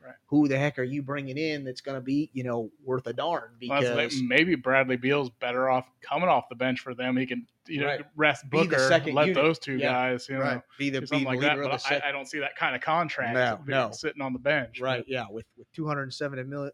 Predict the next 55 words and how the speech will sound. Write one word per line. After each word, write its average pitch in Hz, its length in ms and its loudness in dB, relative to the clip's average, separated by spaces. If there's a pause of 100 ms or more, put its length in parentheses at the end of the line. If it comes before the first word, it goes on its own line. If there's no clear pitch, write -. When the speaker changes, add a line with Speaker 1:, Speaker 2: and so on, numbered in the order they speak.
Speaker 2:
two 180 160 -2
hundred 151 240 -2
seven 147 340 -6
million 143 300 -6
dollars, 131 480 -2
you 120 60 -12
know, 120 120 -8
that's, 135 320 -6
yeah, 131 180 -6 (140)
tough 147 180 -6 (160)
pill 143 220 -2
to - 60 -12
swallow 139 460 -4
Speaker 1:
Right. 127 200 -6
Speaker 2:
to, 135 60 -16
you 131 60 -12
know, 120 80 -12
have 131 240 -10
that 131 180 -2
guy, 127 140 -2
you 120 160 -6
know, 120 160 -10
on 127 160 -6
the, 113 160 -12
on 135 180 -8
the 110 80 -18
bench. 131 560 -10 (460)
Um, 113 560 -2
you 117 80 -10
know, 117 240 -4 (520)
it, 135 260 2
uh, 139 240 8
yeah, 139 200 4
it's 107 100 -12
gonna 180 160 2
be, 151 180 2
gonna 175 220 2
be 147 100 0
interesting. 165 680 -2
You 139 100 -4
know, 135 320 0 (200)
obviously, 147 680 0
yeah, 120 280 -4
the, 131 200 -8
the, 127 160 -12 (300)
the 135 100 -6
Suns 170 340 0
had 151 140 -2
to 131 80 -4
throw 147 420 2
pretty 156 220 -4
much 135 260 -4
all 160 220 4
their 143 140 0
picks - 440 -4